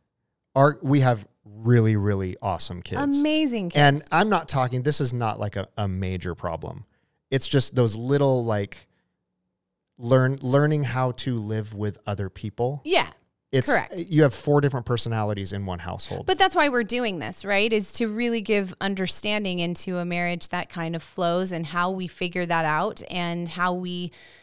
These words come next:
Speaker 2: also being t-, parents of teens. But let's, I wanted to go back really quick of, or let's go forward because I wanna talk about what I originally, I wanted to talk about romance.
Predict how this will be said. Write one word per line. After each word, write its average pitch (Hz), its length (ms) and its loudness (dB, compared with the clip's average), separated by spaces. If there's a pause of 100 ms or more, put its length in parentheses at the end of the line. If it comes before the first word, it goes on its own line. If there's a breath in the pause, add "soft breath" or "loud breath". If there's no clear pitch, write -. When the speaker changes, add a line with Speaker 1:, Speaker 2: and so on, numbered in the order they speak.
(140 soft breath)
Speaker 2:
also 208 420 4
being 185 300 -4
t-, 202 200 -8
parents 180 360 -2
of 165 80 -8
teens. 180 640 -6 (260 loud breath)
But 254 100 4
let's, 285 220 4
I 247 140 8
wanted 302 240 4
to 240 60 -2
go 220 160 2
back 226 360 2
really 196 320 -4
quick 240 640 0
of, 185 580 0 (140)
or 214 440 4 (120)
let's 226 260 2
go 208 160 2
forward 208 720 0
because 190 220 -6
I 190 60 -2
wanna 185 180 -2
talk 220 320 0
about 180 420 0
what 185 240 2
I 180 80 2
originally, 208 840 -2 (720 soft breath)
I 240 240 6
wanted 254 300 2
to 214 80 -2
talk 214 260 -2
about 190 760 0 (960)
romance. 208 1040 0